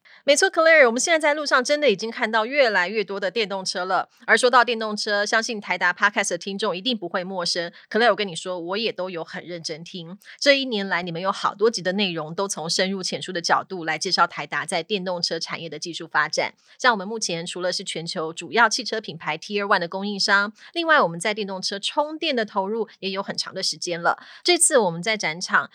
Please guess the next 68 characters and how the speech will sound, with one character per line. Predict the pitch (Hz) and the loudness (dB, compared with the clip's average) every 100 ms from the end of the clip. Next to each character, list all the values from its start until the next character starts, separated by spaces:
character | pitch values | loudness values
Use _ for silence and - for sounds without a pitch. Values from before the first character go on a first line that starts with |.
| - | -6
就 | - 220 | -2 2
展 | 208 127 | 0 0
出 | - 196 | -6 -4
了 | 202 160 | -2 -2
像 | 196 | -4
是 | 180 | -8
直 | 175 170 170 | -8 -8 -8
流 | 170 165 | -8 -8
以 | 156 | -8
及 | - 160 165 | -6 -8 -2
A | 220 | -2
C | 214 - 220 | 0 -2 -2
交 | 208 233 247 | 4 4 4
流 | 170 | 0
的 | 175 | -4
充 | 165 175 | -6 -8
电 | 180 175 | -8 -6
桩， | 175 165 185 - | 0 0 -2 -2
而 | - | 0
台 | 262 262 | 2 2
达 | 262 | 0
目 | 320 359 | 0 -2
前 | - 190 175 | -2 -4 -4
在 | 214 | -4
全 | 208 180 170 | -4 -8 -8
球 | - 165 | -8 -10
已 | |
经 | 160 185 | -8 -10
提 | - 170 | -10 -10
供 | 185 170 | -10 -8
了 | 170 | -6
超 | - 175 | -4 -4
过 | 175 185 | -4 -6
两 | 160 160 185 | -4 -6 0
百 | 226 185 156 | 4 4 2
万 | 190 | -4
台 | 180 156 | -4 -10
的 | 160 | -10
电 | - 190 | -8 -8
动 | 170 156 | -8 -8
车 | - | -8
充 | 156 160 | -8 -12
电 | 165 165 | -10 -10
桩。 | 156 156 151 196 - - | -6 -4 -4 -10 -20 -4
这 | - 381 | 0 2
次 | - 302 226 | 2 -2 0
在 | 247 214 | 0 0
直 | - 185 | -2 -2
流 | 220 196 | -2 -2
充 | 196 | -4
电 | 202 190 | -4 -2
桩， | 185 185 | -2 -2
我 | |
们 | 151 | -4
特 | 170 247 | 2 2
别 | 175 | 2
展 | 175 127 | -4 -6
出 | - 185 | -8 -10
快 | - 349 190 | 0 2 2
速 | - 208 | -2 -8
充 | 165 208 185 | -8 -6 -6
电 | 196 180 | -4 -4
三 | 165 269 311 | 0 0 2
百 | 294 175 170 | 2 2 0
五 | 156 | -6
十 | - 175 | -10 -8
K | - 180 | -10 -2
瓦， | 208 226 | 0 0